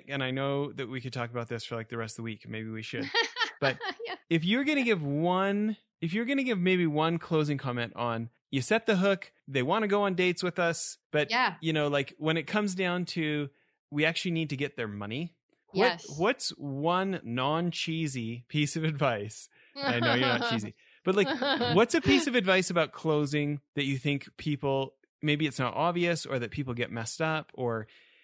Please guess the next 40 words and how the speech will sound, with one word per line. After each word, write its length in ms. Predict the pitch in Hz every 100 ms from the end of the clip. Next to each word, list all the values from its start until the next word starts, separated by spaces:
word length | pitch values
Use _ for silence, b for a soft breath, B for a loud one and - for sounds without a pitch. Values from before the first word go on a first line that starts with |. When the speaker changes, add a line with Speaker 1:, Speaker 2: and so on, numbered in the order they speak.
| b _
Speaker 1:
it, 160 | 190 185 165
it 160 | 170 160
all 200 | 190 240
worked 200 | 240 -
along 240 | 190 175 170
the 40 |
way, 120 | 151 127
but 120 | 127
now 200 | 175 277
I 60 | 277
need 180 | 247
to 60 | 214
actually 220 | 185 151
get 140 | 156 -
the 60 |
check 260 | - 147 135
written? 340 | 107 120 196 190
Speaker 2:
Yeah. 220 | 185 175 _ 190
Yes. 560 | 190 170 165 - - _ B B B B B
So 760 | - - 247 233 226 220 202 _ -
there 240 | 214 240
are 60 | 233
a 60 | 226
couple 320 | 254 302 294
cool 480 | - - 226 226 226
kind 200 | 226 208
of 180 | 202 180
non-cheesy 800 | 180 175 175 185 185 185 180 175
ways 260 | 175 170
to 100 | -
do 220 | 170 170 170
this, 260 | 196 202
but 220 | - 202 -
here's 400 | - 254 269 240
the 120 | 190
biggest 520 | 170 170 170 175 -
thing 220 | 165 160
with 180 | 156 160
the 80 | 156
close. 640 | - 127 98 151 - -